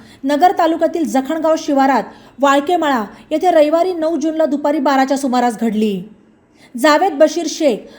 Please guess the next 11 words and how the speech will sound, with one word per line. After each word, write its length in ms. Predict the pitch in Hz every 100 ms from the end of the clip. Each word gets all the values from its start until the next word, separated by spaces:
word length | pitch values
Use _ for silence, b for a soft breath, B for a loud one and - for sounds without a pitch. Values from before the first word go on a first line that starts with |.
| B
वय 180 | 277 359
सदोतीस, 540 | 359 320 320 277 -
राहणार 260 | 285 320 320
जखणगाव, 500 | 269 285 320 320 330
तालुका 320 | 330 277 285 294
नगर, 360 | 269 262 226 - B B
असे 200 | 294 370
मयत 300 | 320 302 330
शेतकऱ्याचे 520 | 320 269 277 269 269
नाव 220 | 285 254 233
आहे. 320 | 220 220